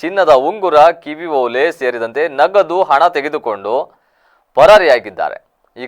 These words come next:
ಕೃತ್ಯ ಎಸಗಿರುವ ಬಗ್ಗೆ ವಿಶ್ವನಾಥಪುರ ಪೊಲೀಸ್ ಠಾಣೆಯಲ್ಲಿ ದೂರು ದಾಖಲಾಗಿದೆ. ಈಗಾಗಲೇ ಪೊಲೀಸರು ತನಿಖೆ ಶುರು ಮಾಡಿದ್ದು, ಮುಖಾಮುಖಿ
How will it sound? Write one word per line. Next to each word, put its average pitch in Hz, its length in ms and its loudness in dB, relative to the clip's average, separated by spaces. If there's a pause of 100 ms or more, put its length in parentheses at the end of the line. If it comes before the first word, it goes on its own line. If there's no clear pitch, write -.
ಕೃತ್ಯ 175 360 0
ಎಸಗಿರುವ 208 380 0 (220)
ಬಗ್ಗೆ 156 240 0 (460)
ವಿಶ್ವನಾಥಪುರ 240 600 2 (160)
ಪೊಲೀಸ್ 196 320 0
ಠಾಣೆಯಲ್ಲಿ 151 460 2 (120)
ದೂರು 175 220 -4
ದಾಖಲಾಗಿದೆ. 92 460 2 (320)
ಈಗಾಗಲೇ 175 360 2 (140)
ಪೊಲೀಸರು 190 400 -2 (160)
ತನಿಖೆ 185 360 -4
ಶುರು 165 220 -4
ಮಾಡಿದ್ದು, 117 340 -2 (680)
ಮುಖಾಮುಖಿ 226 580 2